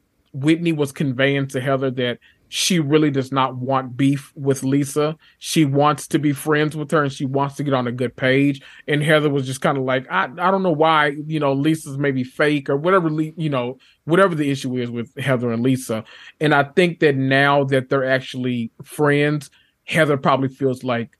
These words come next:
now Whitney's gotten everything she's wanted. And she's probably not okay with that, because I still need to, is all of this from a, a thumbs up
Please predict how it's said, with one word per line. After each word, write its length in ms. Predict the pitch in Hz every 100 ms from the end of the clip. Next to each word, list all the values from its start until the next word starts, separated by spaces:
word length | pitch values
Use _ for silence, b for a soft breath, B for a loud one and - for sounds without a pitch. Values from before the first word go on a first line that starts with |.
| _ 139
now 320 | 135 135 135
Whitney's 380 | 127 139 127 127
gotten 220 | 127 120
everything 340 | 117 120 120
she's 220 | 117 117 131
wanted. 460 | 120 107 104 98 _ _ _ _ _ _ 160
And 380 | 135 131 127
she's 240 | - 156 135
probably 360 | - 131 120
not 520 | 113 120 127 135 120 113
okay 380 | 113 - 127
with 240 | 104 107 -
that, 360 | 110 98 - 127
because 540 | 123 113 - 123 117 B B -
I 160 | 190 508
still 320 | - 453 480
need 200 | 370 339 -
to, 220 | 233 208 _ _ - 220 _ 269
is 200 | 247 226
all 260 | 262 320
of 140 | 277 202
this 200 | 247 -
from 280 | 233 220
a, 180 | 185 156 - _ _
a 100 | 165
thumbs 520 | 139 - 208 226 170 196
up 160 | 208